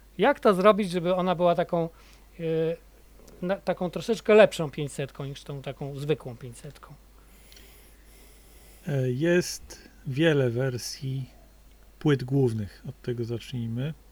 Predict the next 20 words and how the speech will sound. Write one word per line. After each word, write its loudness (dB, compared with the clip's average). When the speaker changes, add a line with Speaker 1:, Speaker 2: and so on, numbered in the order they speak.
Speaker 1:
Z -18
osiem. 4
Speaker 2:
E, -6
bo 2
z-, -8
znaczy, -2
no, -2
do -2
Speaker 1:
Po 4
numeracji 10
Speaker 2:
ósmej, 4
ale 6
Speaker 1:
patrząc. 2
Speaker 2:
ch-, -10
tak, 4
ale 4
chyba -4
nie -2
wszystkie -4
się -4